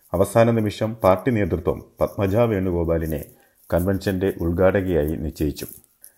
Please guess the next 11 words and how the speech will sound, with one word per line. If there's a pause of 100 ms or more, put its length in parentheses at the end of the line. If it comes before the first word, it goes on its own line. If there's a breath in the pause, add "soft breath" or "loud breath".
ഭദ്രദീപം
കൊളുത്തി
കൺവെൻഷൻ
ഉദ്ഘാടനം
ചെയ്യാൻ (280)
തന്നെ
ഇപ്പോൾ
ക്ഷണിക്കുമെന്ന്
വിചാരിച്ച്
പത്മനാഭൻ
കാത്തിരിക്കുമ്പോഴാണ്